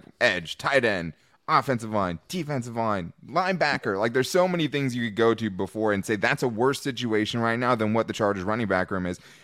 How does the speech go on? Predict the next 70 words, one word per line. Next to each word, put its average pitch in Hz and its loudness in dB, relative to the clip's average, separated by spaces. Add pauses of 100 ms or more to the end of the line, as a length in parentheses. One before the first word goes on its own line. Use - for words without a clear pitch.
And 175 4
a 156 8
lot 135 6
of 127 4
it 113 6
just 113 -4
depends 107 0
on 95 2
how 87 -2
you 85 -4
feel 87 -2
about 82 -2
Isaiah 85 -2
Spiller, 90 -4
because 85 -8
it 90 -4
is 92 -2
just 92 -6
such 92 0
a 92 -4
big 87 -6
question 90 -2
mark 85 -4
at 85 -2
this 87 -6
point, 82 -4 (300)
'cause 127 -2
we 156 4
haven't 151 2
seen 147 -4
it, 135 -4
right? 117 2
So 135 0
you 123 2
have 131 4
to 120 0
take 123 0
a 117 0
leap 113 0
of 104 0
faith. 131 2 (380)
Leap 147 6
of 151 6
faith 156 4 (140)
really 131 4
paid 151 2
off 143 4
last 143 0
year, 117 2
though, 104 4
with 101 -4
guys 104 2
like 113 0
Trey 113 2
Pipkins, 98 0
where 92 2
they 104 6
had 110 6
all 101 4
their 131 4
eggs 131 2
in 123 0
that 120 2
basket 117 2
going 107 2
into 120 0
the 110 -4
season, 120 -2
said, 101 4
"Hey, 113 4